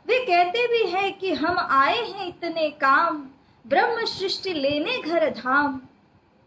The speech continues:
धाम के सखियों को जगाने के वास्ते यही सुंदर बाई सखी यहाँ मानवी देह को धारण करती हैं।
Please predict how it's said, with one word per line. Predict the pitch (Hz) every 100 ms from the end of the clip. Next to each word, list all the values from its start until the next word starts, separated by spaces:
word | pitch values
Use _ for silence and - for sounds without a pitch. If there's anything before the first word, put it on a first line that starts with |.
| _ _ _ _ _ _ _ _ _
धाम | 381 359 466 539
के | 539 494
सखियों | - 359 359 381 403
को | 403 320
जगाने | 208 247 254 262 311 466
के | 392 339
वास्ते | 262 269 262 - 330 311 285 - _
यही | 302 381 466 480
सुंदर | - 349 320 320 311
बाई | 285 277 285
सखी | 247 - 247 - 320 302 254 - 247
यहाँ | 320 320 359 285 - - 233
मानवी | 254 294 427 466 415 392 247
देह | 233 349 392
को | - 320
धारण | 254 220 233 277 349
करती | - 269 254 269 240
हैं। | 269 262 240